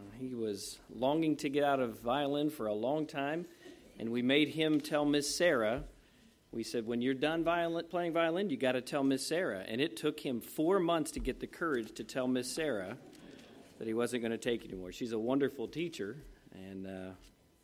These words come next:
he's the product of it. All right, I have a couple of things to go through before we get into the preaching. You can take your Bibles and turn to Proverbs thirty-one, but we haven't given gifts to mothers in many a moon around here. And so it was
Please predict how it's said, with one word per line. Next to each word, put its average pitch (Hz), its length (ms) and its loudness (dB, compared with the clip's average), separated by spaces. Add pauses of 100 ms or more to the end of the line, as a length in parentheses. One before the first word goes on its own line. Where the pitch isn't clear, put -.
he's 110 180 -6
the 107 60 -10
product 104 420 -2
of 92 120 -6
it. 95 80 -4
All 151 80 6
right, 233 160 10
I 185 40 10
have 196 140 10
a 175 60 6
couple 240 360 4
of - 120 4
things 247 340 4
to 180 100 4
go 214 220 8
through 196 200 2
before 208 260 6
we 196 100 6
get 196 140 8
into 196 180 6
the - 80 0
preaching. 220 460 2
You 214 100 2
can 151 180 4
take 226 240 4
your 170 80 4
Bibles 165 380 6
and 151 100 2
turn 180 200 2
to 135 160 2 (340)
Proverbs 180 460 8
thirty-one, 185 500 6
but 160 160 4
we 170 120 6
haven't 277 360 4
given 196 500 8
gifts 185 540 6 (120)
to 185 120 2
mothers 170 500 6 (360)
in 160 240 6
many 254 340 8
a 180 160 2
moon 196 380 10
around 139 480 4
here. 143 400 6 (760)
And 113 140 -4
so 151 160 4
it 165 140 4
was 139 260 0